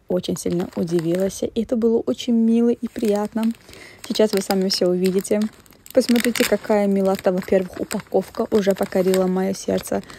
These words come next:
Ну а то, что там было внутри, я просто влюбилась. Это был блокнотик новогодний с ручкой, а также замком и ключом. Можно писать туда свои тайные, тайные желания. Э, две ручки. Одна в форме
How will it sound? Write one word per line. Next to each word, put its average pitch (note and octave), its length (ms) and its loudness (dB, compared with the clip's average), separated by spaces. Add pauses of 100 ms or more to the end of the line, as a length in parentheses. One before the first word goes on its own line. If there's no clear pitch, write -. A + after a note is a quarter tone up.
(180)
Ну F#3+ 180 2
а F3+ 60 0
то, F#3 160 0
что F#3 100 -4
там F3 240 -2
было F3 240 2
внутри, F3 340 -4
я F3+ 120 -2
просто - 360 -4
влюбилась. F3+ 640 0 (260)
Это G3+ 200 -2
был F3+ 180 -2
блокнотик A#3+ 800 0
новогодний A3+ 640 4
с - 120 -12
ручкой, G#3+ 460 2
а G#3+ 80 -6
также G3+ 400 -2
замком G3 480 -2
и G#3 80 -8
ключом. G3 580 -4 (800)
Можно G3+ 320 0
писать F#3+ 280 -4
туда F#3 180 -6
свои - 240 -8
тайные, F#3 580 -4
тайные F#3 460 -4
желания. G3 640 -2 (640)
Э, G3 260 0
две A#3 260 6
ручки. G3 560 -2
Одна G3 300 -2
в G3 100 -6
форме F#3+ 500 -2